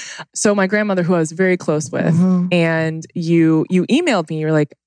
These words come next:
Speaker 1: "I'm gonna send you whatever I see after we're done."
Speaker 2: Mm-hmm.
Speaker 1: And you said, "There's a woman coming forward, and her name is Mary or Maria.
Speaker 2: Mm-hmm.
Speaker 1: And she has the, your spirit baby that's, like, in your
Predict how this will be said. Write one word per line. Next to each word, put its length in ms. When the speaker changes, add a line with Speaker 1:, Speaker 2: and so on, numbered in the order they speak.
Speaker 1:
"I'm 100
gonna 340
send 340
you 160
whatever 320
I 80
see 280
after 260
we're 120
done." 300
Speaker 2:
Mm-hmm. 100
Speaker 1:
And 320
you 140
said, 460
"There's 240
a 60
woman 680
coming 320
forward, 520
and 140
her 80
name 200
is 160
Mary 460
or 160
Maria. 640
Speaker 2:
Mm-hmm. 220
Speaker 1:
And 180
she 220
has 720
the, 140
your 180
spirit 460
baby 300
that's, 240
like, 200
in 180
your 200